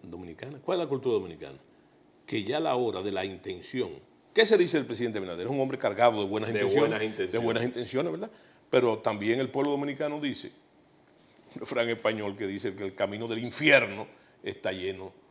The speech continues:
Speaker 1: de buenas intenciones. Entonces, hay que pasar a la sinergia. ¿Tú me entiendes? Eh, que él tiene la intención, yo no la dudo, ¿verdad? No la conozco en su fondo, ¿verdad? Es que él tiene la intención, sí, pero hay que pasar a la sinergia.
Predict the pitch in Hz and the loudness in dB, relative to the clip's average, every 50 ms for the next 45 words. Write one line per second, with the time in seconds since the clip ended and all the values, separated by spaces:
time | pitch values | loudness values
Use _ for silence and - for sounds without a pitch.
0 | _ _ - 110 107 113 127 143 160 151 170 170 170 165 139 156 175 202 202 - | _ _ -10 -8 -6 -4 -6 -6 -6 -8 -8 -8 -8 -8 -4 -2 -2 -2 -2 -4
1 | 170 - - _ _ _ _ _ _ _ _ _ _ - 104 104 101 127 143 135 | -12 -16 -20 _ _ _ _ _ _ _ _ _ _ -12 -10 -8 -6 -4 -4 -4
2 | - 135 113 - - - _ _ _ _ - - - - - - 135 - 185 - | -4 -4 -6 -8 -12 -20 _ _ _ _ -14 -14 -14 -10 -10 -6 -4 -4 -6 -6
3 | - - 170 175 180 175 165 - - 127 - - 90 95 85 - - - - - | -6 -4 -2 -2 -2 -2 -4 -6 -8 -10 -10 -8 -8 -8 -10 -12 -14 -18 -18 -20
4 | - - _ _ _ _ _ _ _ _ _ _ _ _ _ - - 113 156 151 | -20 -20 _ _ _ _ _ _ _ _ _ _ _ _ _ -12 -10 -10 -8 -6
5 | 180 110 82 78 - _ _ _ _ _ _ _ _ _ _ _ - 95 95 90 | -8 -8 -8 -12 -20 _ _ _ _ _ _ _ _ _ _ _ -12 -10 -8 -8
6 | 82 80 - - _ _ - - 143 160 196 240 226 - - - 208 214 220 208 | -8 -10 -12 -18 _ _ -2 2 4 4 4 4 0 -2 -4 -4 -2 0 4 6
7 | 208 208 196 - 196 175 160 135 - 175 185 180 165 143 123 104 95 95 - - | 6 6 6 6 6 6 6 4 2 6 8 8 8 8 6 2 -4 -10 -14 -12
8 | 117 110 120 127 131 131 131 143 151 135 139 147 135 110 117 - - - 117 139 | -6 -4 -2 -2 -2 -2 -4 -4 -4 -4 -4 -4 -4 -6 -8 -12 -10 -8 -6 -6
9 | 185 - - 117 107 110 120 135 139 - 139 127 139 147 139 - - - 135 117 | -6 -8 -10 -8 -4 -2 -2 -2 0 0 0 0 0 -2 -4 -4 -4 -4 -4 -4
10 | 104 95 - - 117 98 - - 139 139 120 101 87 78 95 - - - - _ | -4 -6 -8 -10 -10 -10 -4 0 2 2 2 0 -2 -6 -8 -8 -8 -12 -20 _
11 | _ _ _ _ _ - - 147 196 196 - - _ _ _ _ _ - - - | _ _ _ _ _ -8 -8 -8 -8 -12 -16 -20 _ _ _ _ _ -16 -8 -6
12 | - 143 151 185 190 170 165 135 113 - 104 87 85 - 87 101 - 95 95 92 | -6 -4 -2 0 0 0 0 -2 -4 -4 -8 -12 -12 -12 -10 -8 -6 -6 -6 -6
13 | 90 87 92 87 - 95 82 80 80 80 - - 98 113 151 185 160 185 233 | -6 -8 -10 -8 -8 -8 -8 -8 -10 -10 -10 -10 -10 -8 -8 -8 -8 -8 -8